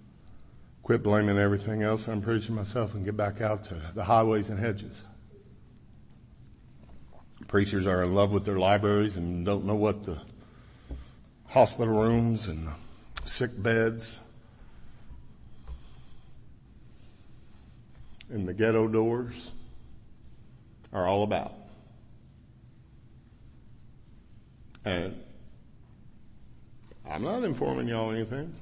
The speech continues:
You know when he was a younger man, he knocked them doors and had many of you knock them. And when he was an older man, he was down there every morning with that red Schofield hoping that cup of coffee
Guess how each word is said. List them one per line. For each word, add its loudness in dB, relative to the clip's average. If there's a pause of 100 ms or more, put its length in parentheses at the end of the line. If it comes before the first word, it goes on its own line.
(140)
You -2
know 0
when -2
he 0
was 0
a -2
younger -2
man, 0
he -2
knocked -2
them -2
doors -2
and -8
had -6
many -2
of -2
you -2
knock 0
them. -4 (260)
And 0
when 4
he 6
was 4
an 4
older 6
man, 0 (480)
he -10
was -6
down 0
there 0
every 0
morning -4
with -10
that -6
red -8
Schofield -10
hoping -12 (1600)
that -12
cup -12
of -16
coffee -10